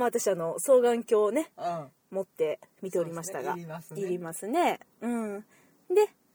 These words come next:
Speaker 1: まあ、あの、せり出しセットなくて、
Speaker 2: うん。
Speaker 1: まあ、ビリーの部屋も上手から登場ってことでね。
Speaker 2: うんうん。
Speaker 1: そしてですよ、これ結構ね、ポイントだと思うんですけどね。
Speaker 2: うん。
Speaker 1: まあ、あの、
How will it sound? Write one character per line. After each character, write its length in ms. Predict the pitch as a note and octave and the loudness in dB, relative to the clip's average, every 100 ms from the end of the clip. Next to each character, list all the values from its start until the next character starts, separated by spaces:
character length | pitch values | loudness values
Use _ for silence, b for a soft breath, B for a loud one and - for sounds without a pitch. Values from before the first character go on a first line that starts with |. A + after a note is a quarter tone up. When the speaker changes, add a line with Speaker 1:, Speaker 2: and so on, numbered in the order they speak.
| _ | _
Speaker 1:
ま 100 | F4+ | -4
あ、 20 | D4 | -2
あ 20 | |
の、 120 | G#3+ | -2
せ 120 | A3 | 0
り 80 | G#3 | 0
出 100 | F#3+ | 0
し 40 | |
セ 100 | - | -4
ッ 40 | G3 | -6
ト 120 | - | -6
な 160 | F#3 G3+ | -8 -8
く 140 | D#3 | -12
て、 300 | - G3+ F#3+ | -2 -2 -2
Speaker 2:
う 40 | |
ん。 40 | F#3 | -4
Speaker 1:
ま 40 | F#3 | -4
あ、 20 | |
ビ 140 | G#3+ | -2
リ 80 | F3+ | -2
ー 20 | |
の 60 | E3+ | -4
部 60 | |
屋 80 | F4+ | -6
も 80 | D4 | -6
上 260 | - A#3 A3 | -6 -6 -4
手 120 | G3 | -6
か 120 | F#3 | -4
ら 260 | E3+ D#3 - - | -4 -6 -8 -10
登 200 | D3+ D3 | -8 -8
場 220 | - A2 | -8 -10
っ 40 | |
て 100 | - | -12
こ 120 | - - | -12 -10
と 100 | G3 | -8
で 120 | C#4 | -6
ね。 100 | G#4 | -6
Speaker 2:
う 60 | B3+ | -6
ん 60 | |
う 20 | |
ん。 400 | G3+ D#3 D3 C3 b b b | -10 -12 -16 -18 b b b
Speaker 1:
そ 180 | - F#4+ | -4 -2
し 80 | - | 4
て 100 | A4 | 4
で 100 | D4+ | 4
す 160 | - C#3+ | 0 -6
よ、 140 | A2+ _ _ | -12 _ _
こ 140 | B3+ | -2
れ 480 | C4 B3 A#3 A3+ G#3 | 2 4 4 2 0
結 220 | - G#3+ | -4 -8
構 180 | - D3 | -6 -8
ね、 240 | C#3 C#3 - _ | -8 -14 -18 _
ポ 140 | - F#3 | -4 -2
イ 60 | |
ン 60 | F3+ | -2
ト 60 | E3 | -6
だ 60 | |
と 80 | D#3+ | -8
思 140 | D3+ | -14
う 20 | D#3 | -16
ん 40 | |
で 80 | - | -16
す 80 | - | -14
け 80 | |
ど 80 | D3+ | -10
ね。 180 | F3+ F3 | -6 -6
Speaker 2:
う 40 | D#3 | -8
ん。 80 | - b b b b _ | -16 b b b b _
Speaker 1:
ま 60 | E4+ | -2
あ、 20 | |
あ 20 | |
の、 260 | C#4 B3 - | -2 -2 -6